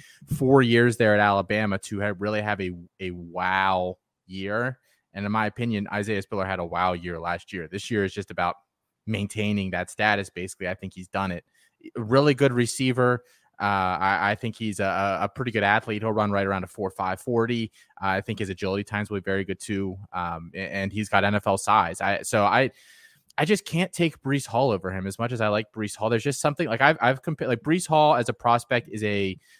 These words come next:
Miles Sanders, Josh Jacobs level guy. And I think Spiller is just a better prospect than that.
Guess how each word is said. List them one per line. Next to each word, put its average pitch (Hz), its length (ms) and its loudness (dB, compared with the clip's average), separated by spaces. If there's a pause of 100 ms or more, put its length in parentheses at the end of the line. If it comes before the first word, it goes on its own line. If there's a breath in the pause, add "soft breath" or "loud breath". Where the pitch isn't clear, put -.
(120 soft breath)
Miles 113 360 2
Sanders, 107 340 0
Josh 92 300 -6
Jacobs 90 400 -14
level 78 240 -14
guy. - 140 -14
And 90 100 -10
I 92 60 -8
think 95 180 -16
Spiller 92 400 -6
is 92 200 -6
just - 360 -8 (480)
a 92 160 -6 (180)
better 101 520 2 (400)
prospect 98 640 0
than - 160 -14
that. - 340 -18